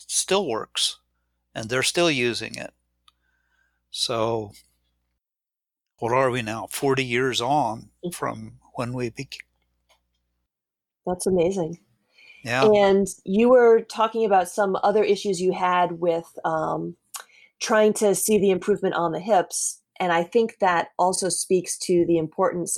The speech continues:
Speaker 2: of having good phenotypes and how hard it can be to measure a good phenotype, right? So you were talking to me before we started recording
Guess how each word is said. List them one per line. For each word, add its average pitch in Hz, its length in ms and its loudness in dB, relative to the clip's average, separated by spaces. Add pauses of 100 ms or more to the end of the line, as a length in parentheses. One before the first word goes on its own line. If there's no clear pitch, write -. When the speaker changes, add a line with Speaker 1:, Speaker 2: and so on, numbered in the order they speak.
Speaker 2:
of 160 500 0 (580)
having 185 420 2
good 170 200 4
phenotypes 165 720 -4
and - 140 -6
how 156 100 0
hard 220 320 2
it 190 120 2
can 160 180 -8
be 156 300 -4
to 170 100 -6
measure 156 320 -4
a 151 80 -4
good 156 160 -6
phenotype, - 600 -6
right? 160 240 -2
So 180 120 0
you 170 240 4
were 170 360 4 (240)
talking 202 340 0
to 190 100 -4
me 170 180 2
before 165 320 0
we 165 80 2
started 160 280 -4
recording 156 640 0